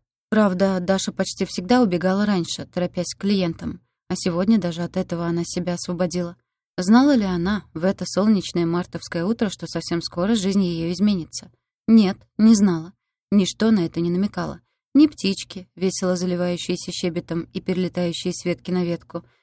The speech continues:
ни солнечные зайчики, скачущие по окнам домов, ни уже довольно приличные островки сухого асфальта, ни шумная ребятня, шлёпающая по лужам в своих резиновых сапогах.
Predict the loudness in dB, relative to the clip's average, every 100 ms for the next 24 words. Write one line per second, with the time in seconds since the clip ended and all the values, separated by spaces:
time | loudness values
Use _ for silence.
0 | _ -2 0 4 6 6 6 0 0 -2
1 | -4 -6 -14 -14 -8 -8 -8 -8 -6 -6
2 | -4 -6 -4 -2 0 0 -2 -4 _ _
3 | _ _ 2 2 2 0 0 -2 -4 -4
4 | -4 -6 0 2 2 -2 -8 -8 -10 -8
5 | -6 -4 -4 -6 -6 -8 -10 -16 -20 _
6 | _ _ 2 4 6 6 6 2 -4 -6
7 | -4 -4 -4 -4 -4 -6 -6 -4 -6 -6
8 | -6 -4 -4 -6 -6 -8 -6 -8 -4 -4
9 | -4 -8 -12 -8 -10 -10 -16